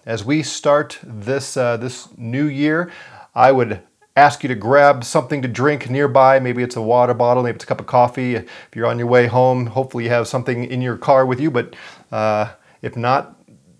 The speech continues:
just raise your hand. But we're gonna raise a glass to the High King Jesus in honor of him. Let's do this together. Raise a glass to the High King, and there we go.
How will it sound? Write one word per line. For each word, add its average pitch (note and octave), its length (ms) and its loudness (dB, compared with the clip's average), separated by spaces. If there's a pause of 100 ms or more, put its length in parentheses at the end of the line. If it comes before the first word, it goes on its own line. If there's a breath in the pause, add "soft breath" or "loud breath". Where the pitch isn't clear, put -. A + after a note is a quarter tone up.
just C#3+ 180 -6
raise D3+ 220 4
your D3+ 80 2
hand. C3+ 180 2
But A2 80 -2
we're D#3+ 140 2
gonna D3 100 2
raise D#3 380 4
a C#3+ 100 -2
glass B2 480 2
to F3+ 180 0
the F3 120 4
High C#3+ 180 4
King C3+ 240 -6
Jesus A2 380 -6
in A2+ 200 -10
honor B2 380 -2
of A#2 220 -6
him. A#2+ 400 -6
Let's G#2+ 160 -12
do B2 100 -8
this A#2+ 160 -4
together. A#2 420 -2
Raise A#2+ 300 2
a D3 60 0
glass A#2 320 2
to A#2 80 -8
the A#2 100 -2
High A#2+ 160 4
King, E3 480 -2 (340 loud breath)
and B2 680 -2 (1900)
there A2 280 0
we C3+ 60 2
go. C3 300 4